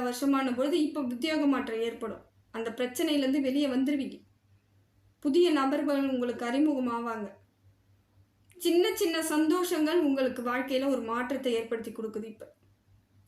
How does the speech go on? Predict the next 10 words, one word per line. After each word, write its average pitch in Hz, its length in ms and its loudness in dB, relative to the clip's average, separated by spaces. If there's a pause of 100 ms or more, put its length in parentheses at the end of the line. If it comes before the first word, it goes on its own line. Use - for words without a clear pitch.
(760)
சகஜமா 294 580 2
இருப்பீங்க 226 360 -4
எல்லார்கிட்டயும். 226 580 -8 (200)
இவ்வளோ 247 240 -2
நாளா 262 240 0
ஒரே 285 200 2
டென்ஷனா, 277 480 0
கோவமா, 277 360 2 (140)
ஏதோ 277 240 2
ஒரு 294 160 0